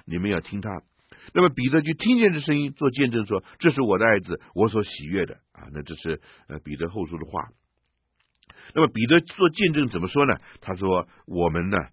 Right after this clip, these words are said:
呃，在圣山的时候，同他在圣山的时候，就是同雅各、约翰在的时候，亲自听见这个声音从天上出来。”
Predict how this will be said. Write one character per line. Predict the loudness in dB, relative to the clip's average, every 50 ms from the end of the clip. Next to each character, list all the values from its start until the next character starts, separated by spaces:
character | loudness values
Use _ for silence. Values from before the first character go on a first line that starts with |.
| _ _ _ _
呃， | -18 -16 -16 -16 -10 -4
在 | -2 -2 -2
圣 | -2 0 0 0 0 0 2
山 | 0 0 2
的 | 0 -2
时 | -2 -4 -6
候， | -8 -8 -10
同 | -8 -4 -4 -2 0
他 | 0 0
在 | 2 2 2
圣 | 0 0 -4 -4 -2
山 | -2 -2 -2
的 | -4 -6
时 | -10 -12 -16
候， | -16 -18 _ _
就 | -8 -8
是 | -8
同 | -6 -6 -6 -4
雅 | -2 -2 -2 -2 -4
各、 | -4 -4
约 | -4 -4 -4
翰 | -4 -6 -6
在 | -6 -6 -6
的 | -6 -10
时 | -14 -18 -20
候， | -20 -20 -20 _ _ -20 -20 -20 -20 _ _
亲 | -10 -6 -4 -2 0 0 0 0 -2 -4
自 | -4 -6 -6 -6 -8 _ _ _ _ -14
听 | -8 -6 -4 -4 -4
见 | -2 -2 -4 -4 -4 -6 _ _ _ _ _
这 | -14 -12
个 | -10
声 | -6 -6 -4 -4 -4
音 | -4
从 | -6 -8 -10 -8
天 | -6 -6
上 | -6 -6 -8 -8
出 | -10 -10
来。” | -10 -12